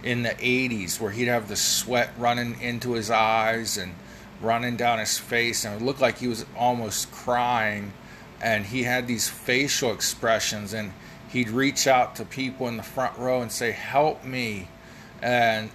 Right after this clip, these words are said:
and stuff like that, and the crowd would just go crazy. That's the kind of babyface sympathy Liv gets, and that's why she's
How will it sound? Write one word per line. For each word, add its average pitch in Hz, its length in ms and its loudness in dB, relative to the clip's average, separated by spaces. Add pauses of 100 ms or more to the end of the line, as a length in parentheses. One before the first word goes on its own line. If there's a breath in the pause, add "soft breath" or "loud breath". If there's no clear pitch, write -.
and 123 160 -4
stuff 135 380 0
like 127 200 -2
that, 127 280 4
and 110 100 -6
the 104 60 -6
crowd 135 480 0
would 123 180 -4
just 117 300 -6
go 104 240 -4
crazy. 127 800 0 (720 loud breath)
That's 151 260 4
the 185 120 0
kind 170 260 0
of 117 160 0
babyface 127 960 2
sympathy 117 1000 0 (160)
Liv 113 580 0
gets, - 640 -4 (420 loud breath)
and 107 140 -4
that's 120 240 0
why 131 180 6
she's 117 460 -2